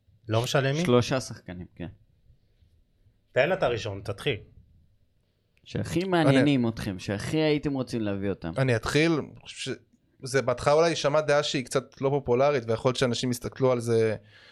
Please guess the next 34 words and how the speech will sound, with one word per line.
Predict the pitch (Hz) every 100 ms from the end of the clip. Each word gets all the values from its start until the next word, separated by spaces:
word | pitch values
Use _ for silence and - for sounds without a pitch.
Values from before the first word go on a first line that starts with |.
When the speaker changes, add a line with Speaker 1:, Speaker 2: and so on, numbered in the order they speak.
| - _ _
Speaker 3:
חושב | 110
שהכי | 127 135 147
מעניין. | 143 131 117 113 107
אם | 127
אתה | 127
אומר | 170 175
לי |
עכשיו | 165 175
מישהו, | 190 214 202 - _ _ -
הוא | 170
מגיע | 151 156 208
בוודאות, | 175 151 156 170 190 -
כאילו, | 180
להתארח | 160 151 160 175
Speaker 2:
כן, | 156 202
Speaker 3:
בפודקאסט, | 208 254 233
Speaker 2:
כן, | 254
Speaker 3:
כל | 233
Speaker 2:
כן. |
Speaker 3:
אחד. | 220 156 123 - -
Speaker 2:
כן, | 147 120 104
כל | 123
אחד. | 113 95 90 - - - _
Speaker 3:
עומר | - 120 117
אצילי. | 107 - 98 - - - - -
לבוא | -
Speaker 2:
עומר | 104
Speaker 3:
לדבר? | 175
Speaker 2:
אצילי. | 233 - 104 92
Speaker 3:
עומר | - 214 285
אצילי. | - - 233 _ -
לבוא | 120 147
לדבר | 160 147 165
איתו | 160 160 147 143 131